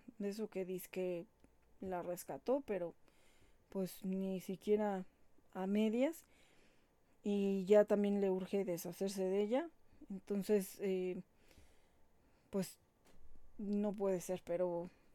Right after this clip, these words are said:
ya ha mandado a cinco perritos a la perrera esta mujer y sigue, según esto, rescatando.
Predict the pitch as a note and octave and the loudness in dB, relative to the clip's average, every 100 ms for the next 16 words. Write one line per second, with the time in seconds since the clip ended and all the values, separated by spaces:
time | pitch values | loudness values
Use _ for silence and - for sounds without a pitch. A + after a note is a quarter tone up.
0 | - _ - _ - G#3 G#3 G#3+ G#3+ G3+ | -20 _ -20 _ -2 4 6 8 6 4
1 | F#3 F#3+ G3+ G3 G#3+ G#3 G3 F#3 F#3 F#3 | 0 2 2 0 0 -2 -2 -2 -2 -2
2 | F#3+ F#3+ F3+ D#3+ - F3 F#3 G3+ G#3 G3 | -4 -2 -2 -2 -4 -2 0 2 0 -2
3 | F3+ E3+ - A#3 C4 A3 G#3 G3+ F#3+ - | -6 -6 -2 0 0 -2 -2 0 -2 -4
4 | - - - - - - - G3+ G3 G#3 | -20 -20 -20 -20 -20 -20 -6 -2 0 0
5 | G#3 - G3+ F3+ E3+ - F3 - F3+ F3 | -2 0 -2 -2 -6 -8 -6 -2 -2 -4